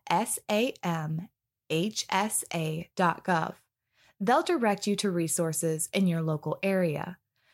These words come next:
Someone is available to help twenty-four hours a day, seven days a week,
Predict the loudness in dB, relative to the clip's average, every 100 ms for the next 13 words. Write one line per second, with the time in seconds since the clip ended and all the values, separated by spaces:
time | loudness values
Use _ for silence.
0 | _ 0 4 4 4 2 0 2 2 2
1 | 2 2 0 -2 -2 -2 -2 -4 -4 -6
2 | -4 2 2 2 2 0 0 0 0 0
3 | 0 0 -2 -4 -4 0 0 2 2 4
4 | 4 2 0 -2 -6 -8